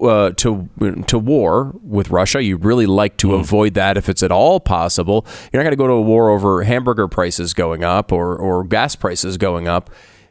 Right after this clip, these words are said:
Speaker 1: You know, they shut down the entire power grid. There c-, very well could be planes in the air. So you have to stop it well before that. What are you supposed to do if you're Joe Biden?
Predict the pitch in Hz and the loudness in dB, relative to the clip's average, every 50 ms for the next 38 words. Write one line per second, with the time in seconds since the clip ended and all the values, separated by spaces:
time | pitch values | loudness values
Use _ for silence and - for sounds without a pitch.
0 | _ - 165 151 120 107 - - - 143 160 165 - - 214 220 - - 151 147 | _ -2 0 0 0 -2 -4 -4 -2 -2 -2 0 -2 -2 -2 -2 -2 -2 -2 0
1 | 143 135 135 131 123 110 123 131 117 110 110 - - 143 180 233 262 196 131 113 | 0 0 0 0 0 0 0 0 0 0 0 0 0 0 0 0 0 0 0 2
2 | 104 98 98 101 123 127 - - - 101 92 73 69 - - - 135 156 156 - | 2 2 2 2 0 -2 -4 -4 -6 -6 -6 -8 -12 -14 -6 -2 -2 -2 -2 -4
3 | - - 131 135 175 202 160 151 202 247 - 160 110 80 98 98 87 - - 107 | -6 -6 -4 -2 0 0 2 0 0 0 0 -2 -2 -2 -4 -2 0 0 0 2
4 | 101 101 92 87 87 - - - _ 101 90 90 92 87 82 85 85 90 95 - | 0 0 -2 -4 -6 -8 -8 -6 _ -6 -4 -2 -2 -2 -2 -2 -4 -4 -6 -6
5 | - - _ _ _ - - 127 120 123 170 - - 127 - 139 165 185 - 127 | -10 -18 _ _ _ -4 -2 -2 0 0 -2 -2 -2 -2 -2 0 0 0 -2 -4
6 | - 110 107 139 170 147 123 - - 120 110 107 131 170 160 - - - 104 123 | -2 0 0 2 2 0 -2 0 2 2 2 2 2 0 0 -2 -4 -4 0 0
7 | 180 196 - - 143 156 151 147 147 - - 131 - 143 131 - - 120 107 110 | 0 0 0 0 0 0 0 0 -2 -2 -4 -2 -2 -2 -2 -2 -4 -4 -2 -2
8 | 92 82 - 85 76 80 80 - - 82 80 - - | -4 -2 -4 -6 -4 -4 -6 -4 -4 -6 -6 -8 -12